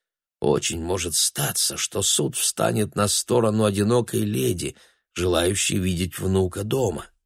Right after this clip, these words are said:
"Не беспокойся", — уверенно сказал Катфаэль. Это пустая угроза. Ей не хуже нашего известно, что суд вершится долго и стоит немалых денег.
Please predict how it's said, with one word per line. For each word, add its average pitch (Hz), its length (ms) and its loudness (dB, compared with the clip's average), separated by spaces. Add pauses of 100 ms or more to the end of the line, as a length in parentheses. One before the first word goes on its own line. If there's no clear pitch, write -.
(640)
"Не 107 280 6
беспокойся", — - 1000 0 (220)
уверенно 90 480 6
сказал 85 460 2
Катфаэль. 78 580 0 (480)
Это 151 340 6
пустая 107 720 4
угроза. 78 720 0 (480)
Ей 110 220 6
не 123 120 4
хуже 127 320 2
нашего 104 460 2
известно, 90 520 2
что 90 260 0
суд 107 340 0
вершится 92 580 0
долго 101 580 2 (440)
и - 100 2
стоит 92 520 4
немалых 107 520 4
денег. 117 540 0